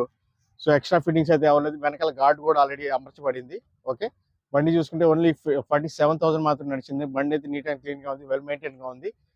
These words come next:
ఆ, దీనికి సంబంధించి లోపల కూడా ఎక్కడ కూడా మనకి డ్యామేజ్ కానీ అలాంటివి ఏం జరగలేదండి. ఒకసారి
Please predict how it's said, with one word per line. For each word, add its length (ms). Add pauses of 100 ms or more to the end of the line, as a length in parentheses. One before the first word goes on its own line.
(340)
ఆ, 60 (240)
దీనికి 300
సంబంధించి 420
లోపల 300
కూడా 160
ఎక్కడ 120 (120)
కూడా 160
మనకి 200
డ్యామేజ్ 320 (120)
కానీ 220
అలాంటివి 320
ఏం 120
జరగలేదండి. 500 (500)
ఒకసారి 300